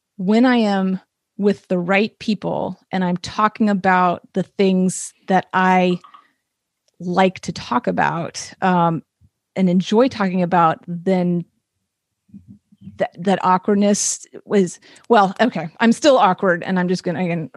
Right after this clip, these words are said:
upfront, um, I'm terrible. I can't take a compliment without being weird, um, and that's fine. Um, but I, I've, again, I found the right, I found the people who get that, and so they totally know,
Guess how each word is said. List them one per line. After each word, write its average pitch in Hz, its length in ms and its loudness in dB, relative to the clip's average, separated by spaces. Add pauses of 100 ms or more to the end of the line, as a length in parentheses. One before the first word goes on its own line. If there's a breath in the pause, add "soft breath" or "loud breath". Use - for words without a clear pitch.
(160)
upfront, - 720 -4
um, 175 240 2
I'm 185 140 0
terrible. 196 300 0
I 190 60 2
can't 196 220 -2
take 190 120 0
a 180 40 -8
compliment 185 600 -2
without 180 360 0
being 175 200 -2
weird, 156 420 -4 (100)
um, 156 380 -2 (360 loud breath)
and 247 140 2
that's 254 180 2
fine. 180 280 -4 (400 soft breath)
Um, 180 360 2 (200)
but 214 120 2
I, 208 240 4
I've, 202 320 0 (500)
again, 233 180 4
I 226 80 4
found 226 340 0
the 233 80 4
right, 208 240 2
I 202 80 -6
found 208 360 -2
the 196 60 -4
people 202 500 -6 (100)
who 202 300 -6 (540)
get 190 200 -2
that, 381 240 -2 (160)
and 202 180 -2
so 202 460 -2 (1000)
they 208 300 0
totally 226 400 0
know, 220 480 2